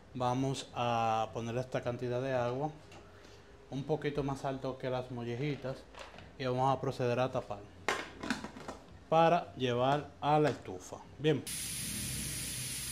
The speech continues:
Ok, mi gente, entonces miren, <clears throat> ya destapé. Miren cómo están esas mollejitas, súper blanditas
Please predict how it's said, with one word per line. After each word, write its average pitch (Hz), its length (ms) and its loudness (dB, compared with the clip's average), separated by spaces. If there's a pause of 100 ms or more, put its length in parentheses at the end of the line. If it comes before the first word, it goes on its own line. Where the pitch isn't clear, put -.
(1500)
Ok, 147 220 6 (120)
mi 127 140 4
gente, 120 220 2
entonces 123 460 0
miren, 101 240 2 (360)
<clears throat> - 300 -8
ya 120 220 2
destapé. 139 680 6 (1040)
Miren 120 260 0
cómo 123 220 2
están 123 200 0
esas 120 220 2
mollejitas, 127 680 0 (1300)
súper 127 320 4
blanditas 123 640 2